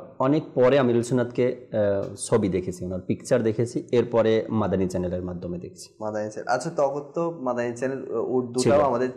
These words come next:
Speaker 1: উর-, উর্দুটা ছিল, তবে, আহ, এতটা প্রচার ছিল না। আর, উম, এমন, এমন এখন যেভাবে, এইভাবে ছিল না আর কি।
Speaker 2: আচ্ছা, মাশাআল্লাহ। তো জুলুসে গেলেন, প্রভাবিত হলেন, মুরিদও হয়ে গেলেন, দাওয়াত ইসলামের সাথে সম্পৃক্ত হয়ে গেলেন।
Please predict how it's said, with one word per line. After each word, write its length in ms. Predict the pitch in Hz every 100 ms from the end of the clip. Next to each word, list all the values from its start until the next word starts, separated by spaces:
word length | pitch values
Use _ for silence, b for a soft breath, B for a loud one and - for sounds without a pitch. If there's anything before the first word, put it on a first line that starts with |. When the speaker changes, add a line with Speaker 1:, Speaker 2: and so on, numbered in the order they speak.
| -
Speaker 1:
উর-, 220 | 135 170
উর্দুটা 260 | 151 156 156
ছিল, 320 | 147 185 202
তবে, 520 | 180 147 135 147 147 -
আহ, 60 |
এতটা 360 | 120 113 123 123
প্রচার 420 | 123 120 120 135
ছিল 300 | 131 135 127
না। 180 | 127 147 B B B B
আর, 220 | 107 104 101
উম, 520 | 110 101 98 92 - -
এমন, 340 | 107 110 113 - - -
এমন 160 | 113 123
এখন 280 | 131 123 143
যেভাবে, 380 | 139 143 147 131
এইভাবে 280 | 107 104
ছিল 220 | 107 - 87
না 120 | 85
আর 60 |
কি। 160 | - - b b -
Speaker 2:
আচ্ছা, 300 | 101 - 110
মাশাআল্লাহ। 480 | 82 90 - 95 104
তো 100 | 123
জুলুসে 460 | 123 127 139 -
গেলেন, 340 | 131 127 135 131
প্রভাবিত 440 | 117 113 131 131
হলেন, 400 | 123 123 120 117
মুরিদও 360 | 110 110 117 131
হয়ে 260 | 131 120
গেলেন, 240 | 117 117 117
দাওয়াত 240 | 107 107
ইসলামের 320 | 110 - 113
সাথে 240 | 113 117 -
সম্পৃক্ত 440 | - 110 120 117
হয়ে 360 | 127 131 120 117
গেলেন। 280 | 113 113